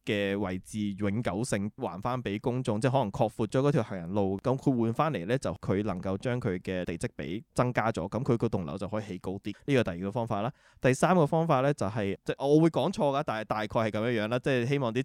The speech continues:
更加專業嘅人士唔好話我講錯嘢。第三個方法呢，就係一個叫做 dedication 嘅，嗰個發展商願意畀某啲空間出嚟呢，就係畀公眾使用嘅，即係可能係有啲商場呢，你經過呢，佢會寫住就係話呢個通道呢，就係廿四小時公眾行人通道嚟嘅。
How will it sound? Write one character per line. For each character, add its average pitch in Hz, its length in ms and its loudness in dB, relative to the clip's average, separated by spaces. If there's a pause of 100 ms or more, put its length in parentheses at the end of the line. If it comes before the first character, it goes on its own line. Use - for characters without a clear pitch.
(140)
更 120 160 -2
加 127 120 0
專 151 180 -4
業 127 120 -6
嘅 104 100 -6
人 80 160 -8
士 104 220 -4
唔 90 360 -2
好 110 80 2
話 95 140 -8
我 107 100 -6
講 - 180 -8
錯 92 220 -4
嘢。 73 220 -10
第 135 120 -4
三 - 240 4
個 190 120 6
方 175 180 8
法 160 80 6
呢， 156 140 6
就 135 100 2
係 113 80 2
一 - 40 4
個 127 160 2
叫 127 120 -4
做 113 220 -2 (140)
dedication 170 560 6
嘅， 85 180 -6
嗰 147 160 -2
個 117 260 4
發 123 220 0
展 127 160 -2
商 143 200 2
願 101 360 0
意 104 340 -2
畀 110 200 2
某 107 200 4
啲 131 220 4
空 143 180 4
間 135 220 2
出 170 120 2
嚟 92 160 0
呢， 113 140 0
就 110 140 -2
係 95 100 -2
畀 110 440 -2
公 135 200 4
眾 104 180 2
使 101 160 -8
用 90 220 -2
嘅， 85 140 -8
即 - 100 -2
係 143 80 4
可 123 140 0
能 123 80 0
係 104 140 -2
有 95 200 0
啲 143 120 0
商 143 200 0
場 76 200 -6
呢， 117 100 0
你 120 100 -2
經 120 200 -4
過 101 160 -2
呢， 120 80 0
佢 123 180 -2
會 101 80 -2
寫 92 220 -6
住 98 160 -4
就 87 120 -8
係 82 100 -6
話 80 220 -8
呢 151 140 2
個 135 120 2
通 131 220 -2
道 101 160 -2
呢， 117 120 -2
就 104 100 -8
係 82 80 -8
廿 90 240 -6
四 95 160 -6
小 98 160 -6
時 73 300 -12
公 117 200 -4
眾 101 160 -6
行 87 160 -10
人 71 140 -12
通 110 160 -8
道 98 120 -8
嚟 71 140 -8
嘅。 78 140 -10